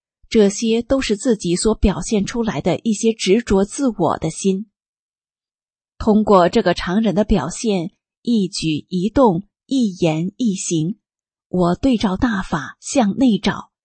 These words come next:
才找到了自己这些很不好的执着心，才真正认识到修炼的严肃和自己修炼的差距。我下决心要好好修，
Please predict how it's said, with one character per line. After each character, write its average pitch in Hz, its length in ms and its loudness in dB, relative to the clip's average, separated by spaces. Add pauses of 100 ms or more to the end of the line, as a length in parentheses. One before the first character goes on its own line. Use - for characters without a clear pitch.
(280)
才 214 240 -2
找 180 240 0
到 196 220 0
了 170 180 0
自 247 200 -4
己 175 140 -10
这 202 180 0
些 220 260 -2
很 196 360 -2
不 262 200 -2
好 165 260 -6
的 170 120 -2
执 170 240 -2
着 170 180 -2
心， 190 420 -4 (460)
才 233 200 2
真 294 220 2
正 254 180 4
认 240 180 4
识 202 160 -2
到 175 300 -2 (180)
修 240 320 -2
炼 220 180 0
的 185 100 0
严 156 360 -2
肃 202 360 0 (100)
和 190 240 -2
自 254 220 -4
己 147 240 -8
修 254 320 -4
炼 220 180 0
的 139 100 -6
差 240 340 -8
距。 202 360 -6 (840)
我 185 320 0
下 202 340 -4
决 170 220 -2
心 220 400 -2
要 202 240 -2
好 180 340 -6
好 240 300 -2
修， 226 400 0